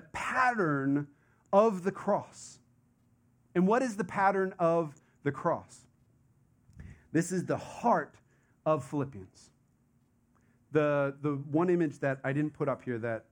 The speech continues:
I wish I had, maybe I'll do it, uh, in, in a couple weeks when we actually enter into the letter, is the best way to understand the letter of Philippians, which is just four chapters,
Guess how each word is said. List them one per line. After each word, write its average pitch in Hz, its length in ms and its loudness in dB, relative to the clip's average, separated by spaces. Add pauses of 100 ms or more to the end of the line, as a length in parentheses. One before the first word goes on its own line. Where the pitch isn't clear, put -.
I 120 100 -4
wish 123 260 -6
I 110 60 -8
had, 101 200 -6
maybe 110 200 -6
I'll 113 60 -6
do 107 180 -8
it, 104 100 -10 (200)
uh, 110 40 -18 (160)
in, 107 380 -6
in 117 100 -8
a 107 40 -10
couple 120 280 -10
weeks 104 200 -8
when 104 120 -6
we 104 40 -6
actually 104 260 -14
enter 104 420 -10
into 110 420 -8 (420)
the 127 80 -4
letter, 113 400 -4
is 135 380 -2 (640)
the 156 80 -2
best 185 380 0
way 190 240 0
to - 180 -8
understand 151 880 -2 (800)
the 135 120 -2
letter 160 540 2
of 123 160 -4
Philippians, 113 360 -8
which 185 120 -4
is 240 60 -10
just 311 160 -8
four 240 260 -2
chapters, - 480 -10